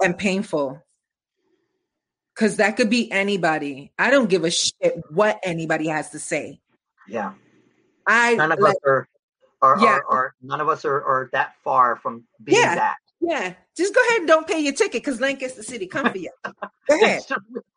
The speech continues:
Speaker 1: Give that a go, boo. Third
Speaker 2: <laughs>
Speaker 1: ticket in. <laughs> They gonna pick you up 'cause they want
Speaker 2: Yep.
Speaker 1: their money.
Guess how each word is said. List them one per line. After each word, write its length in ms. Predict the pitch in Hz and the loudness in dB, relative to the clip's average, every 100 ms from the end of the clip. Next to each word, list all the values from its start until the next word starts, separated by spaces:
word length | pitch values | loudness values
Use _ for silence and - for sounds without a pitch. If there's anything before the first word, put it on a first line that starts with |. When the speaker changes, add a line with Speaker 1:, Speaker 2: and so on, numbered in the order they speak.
| _ - | _ 0
Speaker 1:
Give 140 | 359 | 4
that 180 | 392 370 | 6 4
a 60 | 339 | 4
go, 280 | 330 277 226 | 6 6 6
boo. 380 | 269 269 269 - _ _ _ - | 6 6 4 -4 _ _ _ 2
Third 260 | 320 349 359 | 4 4 2
Speaker 2:
<laughs> 80 | - | -4
Speaker 1:
ticket 120 | - - 339 | -10 -6 -2
in. 340 | 311 254 - _ _ _ - 494 | 0 0 -4 _ _ _ -10 -6
<laughs> 0 | |
They 680 | 262 - _ - - 208 277 - - | -6 -6 _ -10 -6 -8 -6 -6 -2
gonna 160 | 339 - | -2 -2
pick 180 | 349 330 | -6 -4
you 140 | 466 339 | 0 4
up 320 | 320 220 - _ - | 4 2 -4 _ -6
'cause 140 | 302 | -2
they 140 | 370 392 | 0 2
want 220 | 381 330 | 2 4
Speaker 2:
Yep. 0 | |
Speaker 1:
their 400 | 302 320 320 269 | 2 0 -4 -8
money. 340 | 226 170 151 | -8 -10 -16